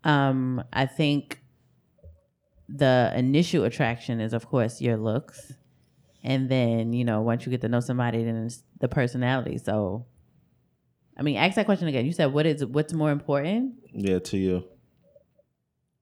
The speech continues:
Speaker 1: I don't know. I feel like looks become, at first it becomes fif-, at first it's fifty-fifty, but I feel like as time moves on, looks become less important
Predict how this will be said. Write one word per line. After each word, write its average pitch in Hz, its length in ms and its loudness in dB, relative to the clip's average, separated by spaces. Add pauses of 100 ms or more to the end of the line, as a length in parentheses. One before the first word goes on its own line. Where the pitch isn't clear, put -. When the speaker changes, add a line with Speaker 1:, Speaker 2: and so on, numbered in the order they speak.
(640)
Speaker 1:
I 180 100 2
don't 240 120 2
know. 262 60 2
I 202 120 4
feel 233 180 2
like 202 160 2
looks 196 360 -2
become, 220 420 0 (640)
at - 240 4
first 269 280 4
it 220 80 4
becomes 196 360 2
fif-, 180 240 0
at 190 180 2
first 262 220 2
it's 196 160 -2
fifty-fifty, 139 600 -4
but 147 140 2
I 160 80 2
feel 180 160 0
like 160 180 2
as 139 200 -2
time 156 280 4
moves 143 180 4
on, 143 240 4
looks 131 220 0
become 123 320 0
less 120 200 0
important - 680 -4